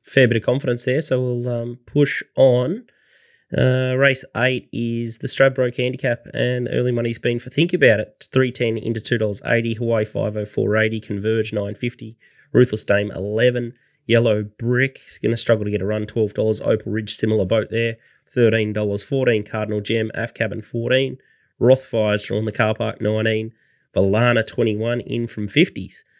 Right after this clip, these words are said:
Uh, Chain of Lightning, uh, is bouncing back into form, twenty-one dollars. Gentleman Roy, fifties into twenty-six dollars. Royal Merchant,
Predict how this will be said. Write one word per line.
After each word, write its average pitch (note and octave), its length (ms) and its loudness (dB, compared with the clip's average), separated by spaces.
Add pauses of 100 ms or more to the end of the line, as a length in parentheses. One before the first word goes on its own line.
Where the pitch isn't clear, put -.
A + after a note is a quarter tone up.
(320)
Uh, G#2+ 180 4
Chain A#2 220 2
of G#2+ 80 2
Lightning, G#2+ 540 -2
uh, G#2 380 -8
is - 160 -8
bouncing A2 320 -2
back A2 180 -4
into A2 140 -4
form, A#2+ 240 0
twenty-one A2 340 -2
dollars. A#2 220 0
Gentleman A2+ 320 0
Roy, A#2 220 -2
fifties A#2 420 -10
into G#2+ 220 -6
twenty-six - 460 -6
dollars. G#2+ 280 0
Royal A2+ 240 4
Merchant, A2 400 -4